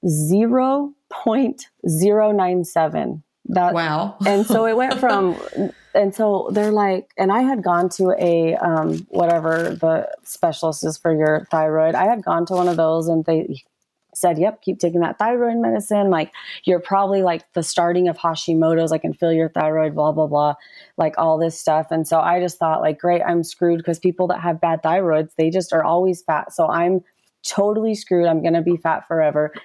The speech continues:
Speaker 1: They said my thyroid's not working and I'm supposed to listen to them, right? Like, and so he's like, "Oh, well, that means you're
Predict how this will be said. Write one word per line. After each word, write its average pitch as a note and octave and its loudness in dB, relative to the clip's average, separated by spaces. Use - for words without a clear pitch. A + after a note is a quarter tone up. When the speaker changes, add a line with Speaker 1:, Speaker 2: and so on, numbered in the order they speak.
Speaker 1:
They E3+ 2
said G3+ 0
my G#3 2
thyroid's E3 0
not D#3 -2
working D#3 -2
and D#3 0
I'm D#3+ -2
supposed D#3+ -4
to D#3+ -2
listen D#3 0
to D3 -4
them, C#3+ 0
right? D3+ 0
Like, D#3+ 0
and F3+ 2
so F#3 -2
he's F3 0
like, E3 0
"Oh, - 0
well, D4+ -2
that B3+ -2
means D#4+ 2
you're C#4 2